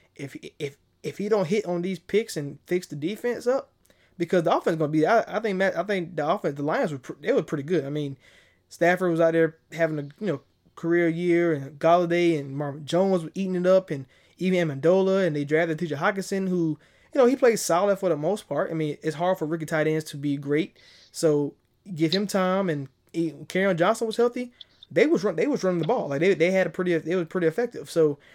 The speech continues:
um, the offense is fine, and it's Patricia's job to fix the defense because he is defensive minded, and that's where his calling card came from. That's why he got the job, because they fired the offensive coach and Jim Caldwell, and that was to fix the defense. And you can't get worse at that. You know, you can't get worse at, at bringing in somebody in. So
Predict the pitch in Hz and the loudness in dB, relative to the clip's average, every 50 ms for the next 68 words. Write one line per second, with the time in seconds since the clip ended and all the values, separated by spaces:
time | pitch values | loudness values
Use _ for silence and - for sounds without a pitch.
0 | - _ _ _ _ - 156 151 147 143 139 139 - - 143 151 160 214 269 262 | -20 _ _ _ _ -4 -2 -2 -2 -2 -4 -6 -6 -6 0 2 2 2 2 2
1 | 214 180 160 143 - 196 202 170 139 127 - 151 151 139 - - 156 151 - 160 | -2 -4 -4 -4 -4 -4 -4 -4 -4 -6 -6 -6 -6 -6 -6 -8 -10 -8 -8 -10
2 | 147 - 247 240 202 170 156 160 170 180 185 170 - - - 151 139 - - 185 | -6 -4 -4 -4 -4 -4 -2 0 0 2 2 0 -2 -4 -8 -8 -8 -6 -8 -8
3 | 175 - - 143 160 196 202 - 160 139 139 - - 147 139 160 165 160 147 139 | -8 -8 -10 -10 -8 -8 -8 -8 -12 -12 -12 -6 -6 -6 -4 -4 -4 -4 -4 -6
4 | 143 - - 160 143 - 139 131 147 165 185 196 208 202 147 147 139 139 151 151 | -8 -8 -8 -8 -8 -6 -8 -6 -4 -4 -4 -4 -4 -6 -6 -6 -4 -4 -6 -6
5 | 156 151 143 139 143 156 151 139 - - _ _ _ - - 165 160 165 165 156 | -4 -4 -4 -4 -2 -4 -4 -4 -6 -12 _ _ _ -6 -4 -2 -2 -2 -2 -2
6 | - 160 160 156 147 - - 147 170 196 190 - 214 190 156 147 147 147 147 147 | -2 0 0 0 -2 -4 -8 -8 -8 -8 -6 -6 -4 -2 -2 -4 -4 -4 -4 -4
7 | 143 139 151 139 143 156 139 135 151 143 160 196 226 - _ _ _ _ _ _ | -4 -2 -2 -4 -4 -6 -10 -6 -2 -2 0 -2 -2 -6 _ _ _ _ _ _
8 | _ _ - 151 139 - 160 156 147 143 139 143 - - _ _ _ - - 165 | _ _ -8 -6 -2 2 2 2 2 0 -4 -6 -12 -20 _ _ _ -2 0 0
9 | 165 165 190 202 240 240 208 185 196 190 190 185 180 - - 196 180 170 - 160 | 0 0 0 2 2 4 4 2 0 0 -4 -8 -6 -4 -2 -2 -2 -2 -4 -8
10 | 151 147 147 143 151 175 180 185 - 185 170 165 160 156 151 151 151 151 - - | -8 -8 -8 -4 -4 -4 -4 -2 0 2 2 2 4 2 2 0 0 -2 -6 -10
11 | - - _ _ _ _ _ _ _ - 160 151 147 143 143 156 160 180 175 156 | -14 -14 _ _ _ _ _ _ _ -8 -6 -4 -4 0 2 2 4 4 2 2
12 | - - 143 - - 180 156 151 - 151 160 165 160 - 131 - - - - - | -2 -6 -10 -2 0 -2 -2 -2 -2 0 0 0 0 0 -8 -16 -14 -16 -18 -18
13 | - - 147 147 143 139 151 156 - - 196 170 151 147 165 156 156 139 151 165 | -14 -10 -8 -8 -6 -6 -8 -8 -4 -4 -4 -4 -2 -4 -6 -6 -4 0 2 2
14 | 156 - - 139 151 147 143 127 - - 202 214 214 202 190 196 - 240 208 175 | 2 0 -4 -10 -6 -6 -6 -6 -4 -4 0 2 2 2 2 2 2 2 2 2
15 | 160 139 156 165 165 147 - 139 139 135 - 151 147 143 151 151 170 165 156 151 | 0 2 4 4 4 4 2 -4 -6 -6 -4 -6 -8 -6 -2 0 0 0 0 -2
16 | 139 - 147 147 143 135 135 151 170 160 139 131 - - 143 139 135 | -4 -6 -6 -6 -6 -6 -4 -2 -4 -4 -4 -4 -6 -4 -4 -4 -6